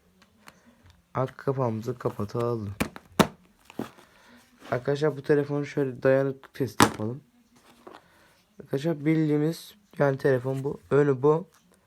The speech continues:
İşte bu şekilde. Alcatel Go bir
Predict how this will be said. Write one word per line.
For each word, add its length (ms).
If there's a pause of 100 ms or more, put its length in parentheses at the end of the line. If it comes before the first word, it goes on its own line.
(640)
İşte 240
bu 60
şekilde. 580 (880)
Alcatel 680
Go 400
bir 280